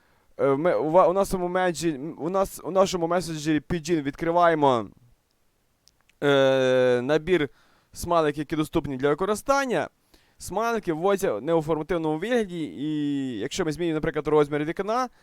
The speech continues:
вони, е,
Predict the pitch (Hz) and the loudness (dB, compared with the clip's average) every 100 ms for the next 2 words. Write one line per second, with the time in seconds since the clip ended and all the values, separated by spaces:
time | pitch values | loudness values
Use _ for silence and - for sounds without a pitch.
0 | _ _ _ _ - 131 156 156 165 220 | _ _ _ _ -18 -4 -2 0 0 0
1 | 240 175 - - 113 135 139 131 123 123 | 0 -2 -8 -10 -4 -2 0 2 2 2
2 | 120 110 101 76 | 2 0 -2 -2